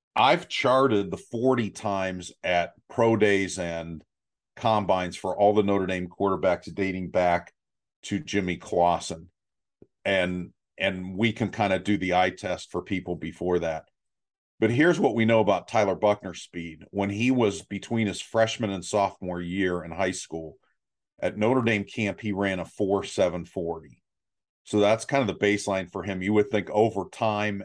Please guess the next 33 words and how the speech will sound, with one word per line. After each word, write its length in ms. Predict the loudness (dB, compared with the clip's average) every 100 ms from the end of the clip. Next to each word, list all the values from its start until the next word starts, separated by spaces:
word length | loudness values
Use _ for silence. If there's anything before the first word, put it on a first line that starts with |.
| -4
as 180 | -6 -2
getting, 400 | -4 -4 -10 -18 _ -4
getting 240 | -2 -2
older 480 | 2 4 4 4 0
and 120 | -2
stronger, 600 | -8 -2 0 0 -4 -10 -10 _ _ _
he 60 | 0
would 120 | 4
also 300 | 2 2 -4
get 240 | -6 -8
faster. 560 | -4 -2 -2 -8 -18 -20 _ _ _ _ _ -6
The 120 | -6
fastest 800 | -4 0 2 2 0 -4 -4 -6
forty 340 | 0 2 2 -4
time 480 | -6 -6 -4 -2
run 380 | 2 2 0 -4 _ _ _ _ _
at 280 | 0 2 0 _ _
a 60 | -16
combine 800 | -6 -4 -4 -2 -2 -2 -4 -6 -6
or 380 | -2 0 0
a 140 | -4 -12
pro 280 | 0 2 4
day 400 | 2 0 0 -4 _ _ _ _
from 200 | -6 -6
Jimmy 280 | -2 0 0
Clausen 540 | 0 2 2 2 -4 -2
on, 320 | -2 -4 -6
so 180 | -6 -4
we're 160 | -6
talking 580 | 0 0 0 -6 -12 -14
two 160 | -8 -8
thousand 720 | -4 -2 -2 -4 -8 -8 -8
nine, 520 | -6 -4 -6 -8 -12